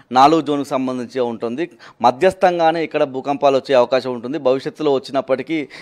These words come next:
ఇవాళతో పోలిస్తే తీవ్రత తక్కువగానే ఉంటుందని చెప్పి నిపుణులు చెప్తా ఉన్న పరిస్థితి. మరోవైపు ఒకవేళ భూకంపం ఎక్కడైనా తలెత్తితే ఆ ఇంట్లో నుంచి బయటకు వచ్చి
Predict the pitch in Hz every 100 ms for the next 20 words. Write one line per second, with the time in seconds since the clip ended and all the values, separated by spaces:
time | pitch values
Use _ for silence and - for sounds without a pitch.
0 | - 120 143 175 175 185 147 151 151 143
1 | 185 180 147 156 156 160 135 - - -
2 | 139 - 180 185 185 170 151 151 143 131
3 | 143 127 123 135 127 - 131 127 120 113
4 | - 160 139 131 135 135 135 117 - -
5 | - 117 147 170 180 160 160 160 156 160
6 | 151 151 151 151 143 - - _ 135 156
7 | 175 170 196 202 156 151 147 185 180 156
8 | 160 147 151 165 156 143 190 220